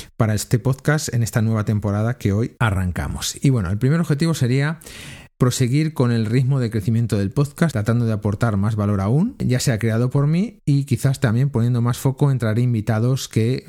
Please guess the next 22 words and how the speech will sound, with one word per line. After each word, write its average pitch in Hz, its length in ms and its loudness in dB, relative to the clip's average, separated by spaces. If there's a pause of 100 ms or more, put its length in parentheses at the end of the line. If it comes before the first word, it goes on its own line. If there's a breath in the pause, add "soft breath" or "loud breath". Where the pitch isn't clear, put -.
(180)
aporten 113 520 0
mucho 104 340 0
valor 120 300 0
y 135 60 -2
que 98 100 -2
sean 120 260 0
de 101 140 -2
gran 98 240 0
calidad. - 400 -8 (100)
Y 151 120 4
luego 135 280 2
el 104 60 -2
segundo 120 320 0
objetivo 175 580 -2
es 123 240 -2
potenciar 110 600 0
la 110 240 0
monetización 107 1120 0 (160)
del 95 220 -2
podcast - 640 -2
en 101 100 0
sí, - 320 -2